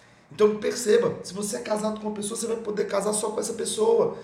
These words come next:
Não tá criando um casamento de três, quatro, cinco, seis pessoas, fiquem tranquilos. Então, absolutamente fake news, mas eu quero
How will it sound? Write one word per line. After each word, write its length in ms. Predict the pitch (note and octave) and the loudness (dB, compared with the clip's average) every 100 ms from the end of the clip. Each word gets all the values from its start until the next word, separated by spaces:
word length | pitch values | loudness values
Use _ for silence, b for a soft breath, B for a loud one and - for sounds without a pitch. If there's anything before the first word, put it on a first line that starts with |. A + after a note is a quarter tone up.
| B | B
Não 100 | F#3 | -4
tá 140 | F#3 B3 | 0 0
criando 420 | B3 A3+ A#3+ A3+ | 0 0 0 0
um 60 | |
casamento 640 | G#3 G3+ G3 F3+ G#3+ A3+ - | 0 2 2 2 0 0 -2
de 120 | - | -8
três, 320 | - G3+ F#3+ | -2 -2 -2
quatro, 360 | F#3 G3 F#3+ - | -2 -2 -2 -4
cinco, 180 | G#3 G3+ | -4 -4
seis 260 | G3+ G#3 | -2 -2
pessoas, 460 | G3 F3 F3+ G3 F#3+ | -2 -6 -2 -2 -2
fiquem 180 | G#3 G#3+ | -4 -4
tranquilos. 720 | G#3+ - G#3 A#3 A3 - - B B B B B - | -2 -2 0 0 0 -2 -6 B B B B B -10
Então, 480 | E3+ A#3+ - - - - _ - | 2 2 2 -2 -14 -20 _ -8
absolutamente 1080 | G#3 C4 - G#3+ - G#3 G#3+ G#3 A3 B3+ - | 0 2 2 0 2 2 2 0 -2 -2 -4
fake 200 | B3+ A#3+ | -6 -2
news, 140 | D#4 | -2
mas 120 | - | 0
eu 80 | - | -2
quero 220 | - G#3+ | -2 -6